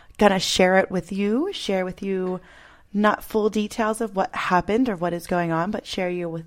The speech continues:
you enough and then share with you what I did to work through that, or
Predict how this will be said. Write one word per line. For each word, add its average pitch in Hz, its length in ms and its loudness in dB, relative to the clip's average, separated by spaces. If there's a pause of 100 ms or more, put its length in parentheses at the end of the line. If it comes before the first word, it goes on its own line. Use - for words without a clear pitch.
(140)
you 185 200 -4
enough 185 500 0
and 185 100 -6
then 175 120 -6
share 180 260 0
with 185 160 -6
you 214 100 -4
what 190 140 -2
I 175 140 0
did 165 300 -4
to 170 440 -2 (1040)
work 196 360 -2
through 196 360 0
that, - 380 0
or 180 320 0